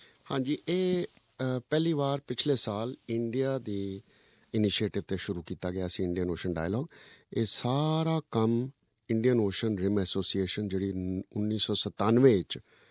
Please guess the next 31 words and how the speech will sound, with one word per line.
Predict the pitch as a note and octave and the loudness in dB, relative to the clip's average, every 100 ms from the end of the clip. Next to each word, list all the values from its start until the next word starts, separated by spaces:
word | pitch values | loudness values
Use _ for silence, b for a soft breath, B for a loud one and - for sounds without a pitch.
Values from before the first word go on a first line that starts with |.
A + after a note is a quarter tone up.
| b b b | b b b
ਅਹ, | - F2 | -10 -6
ਮਾਰੀਸ਼ੀਅਸ | F2 F#2+ G2 G2+ - A2 - | -2 0 2 2 2 0 0
ਦੇ | F#2 | -4
ਵਿੱਚ, | F#2 - - _ _ _ _ - | -4 -6 -14 _ _ _ _ -12
ਅਹ, | F2+ | -6
ਲਾਂਚ | F2 F#2 F#2+ | -2 0 0
ਕੀਤਾ | - - A#2+ | -2 -2 0
ਗਿਆ | A2+ F2 | 2 0
ਸੀ। | - | -4
ਇੰਡੀਆ | - F#2+ G2+ G2+ | -6 -4 -2 0
ਦਾ | F#2+ | 0
ਇਹਦਾ, | F2+ E2+ - | -2 -6 -10
ਇਹਦੇ | F#2 F#2 | -6 -6
ਵਿੱਚ | F2 F2+ | -6 -4
ਬੜਾ | F#2+ | -4
ਵੱਡਾ | F2 F2 F#2+ | -4 -4 -6
ਭਾਗ | - F2 F2+ | -4 -6 -4
ਹੈਗਾ | E2+ F#2 | -4 -4
ਸੀ। | F#2+ - G2+ b b b b b b b - | -4 -4 -10 b b b b b b b -4
ਇਹਦੀ | D3 C#3+ D#3+ D#3 D3+ - _ - A2+ | -4 0 0 0 -2 -4 _ -6 0
under | A#2+ B2+ C#3+ B2+ - _ _ | 2 2 2 0 -4 _ _
ਕਈ | - D3+ | 4 4
ਸਬ | D3 - A#2 | 4 0 -2
ਕਮੇਟੀਜ਼ | - G#2+ G#2 G#2+ E2+ | 0 0 0 -4 -2
ਬਣੀਆਂ | F#2 F#2 | -2 0
ਹੋਈਆਂ, | F2 F#2 F2 - b b b b | -2 -4 -8 -10 b b b b
ਲੇਕਿਨ | A#2 B2 D3+ | -2 0 4
ਇੰਡੀਅਨ | A#2 B2+ E3 | 4 4 2
ਓਸ਼ਨ | D3 C3 C#3+ | 2 2 0
ਡਾਇਲਾਗ | G2+ F#2+ G#2+ B2+ | 2 0 0 0
ਇਸ | A#2 F#2+ | -2 -2